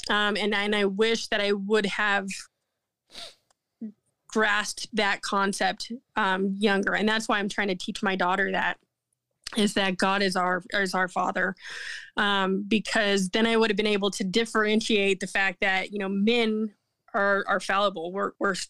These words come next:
full of sin, you know what I mean? And so, uh, we make mistakes, and, and, um, and we're all going to make mistakes. God doesn't fail us, though. And so that's why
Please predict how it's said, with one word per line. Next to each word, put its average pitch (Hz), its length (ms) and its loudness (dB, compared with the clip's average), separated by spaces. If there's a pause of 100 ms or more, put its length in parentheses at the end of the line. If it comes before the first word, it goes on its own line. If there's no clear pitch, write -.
(120)
full 208 140 4
of 190 60 0
sin, 190 440 0
you 196 100 4
know 196 80 4
what 196 60 6
I 196 40 6
mean? 196 200 4
And 196 160 4
so, 180 420 2 (500)
uh, 190 360 2
we 214 180 4
make 196 300 2
mistakes, 190 560 0
and, 190 220 6 (380)
and, 202 440 4 (160)
um, 196 520 0 (400)
and 214 180 6
we're 214 140 6
all 214 200 2
going 220 380 4
to - 100 -6
make 185 240 -2
mistakes. 175 520 0
God 185 440 0
doesn't 185 360 0
fail - 280 -2
us, - 240 -4
though. - 380 -2
And 196 200 2
so 190 380 2
that's 196 360 -2
why 180 300 0